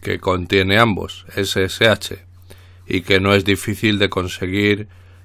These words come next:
vía repositorios si es que no lo tenemos, o simplemente en el centro de software.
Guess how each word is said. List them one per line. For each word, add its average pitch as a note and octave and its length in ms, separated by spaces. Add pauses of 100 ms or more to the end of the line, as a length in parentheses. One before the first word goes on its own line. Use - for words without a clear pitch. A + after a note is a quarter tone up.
vía G#2 300
repositorios G2+ 1120
si F#2+ 120
es F#2 80
que F#2+ 200
no F#2 140
lo F2+ 400
tenemos, G2 640 (600)
o - 120
simplemente F#2 720
en F#2+ 100
el F2+ 120
centro F2+ 400
de F#2 80
software. G2+ 560